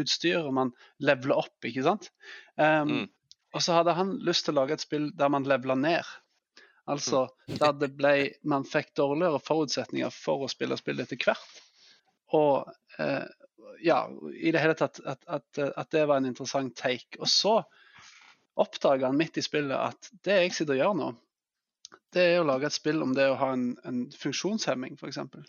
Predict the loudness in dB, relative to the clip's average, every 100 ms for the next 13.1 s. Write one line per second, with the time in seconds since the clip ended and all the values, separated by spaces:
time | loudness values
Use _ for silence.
0 | _ -6 -4 -6 -6 -8 -8 -10 -10 -10
1 | _ 4 4 4 0 0 2 4 4 4
2 | 4 4 4 2 2 2 0 -4 -14 -16
3 | -4 -2 0 -2 -2 0 2 0 2 4
4 | 2 0 -2 -2 0 0 0 -6 -2 0
5 | 2 2 2 2 2 0 0 2 0 -2
6 | -20 -20 _ 0 0 0 -2 -2 -2 -4
7 | -8 -8 -8 -2 0 2 4 4 4 4
8 | 4 4 2 -4 -4 0 2 0 0 0
9 | 0 0 2 4 2 0 0 0 -2 -6
10 | -6 -6 -6 -8 -10 _ _ -20 -18 -20
11 | -6 0 2 4 2 2 2 0 -2 -4
12 | 0 0 0 0 0 0 -2 -2 -2 0
13 | 0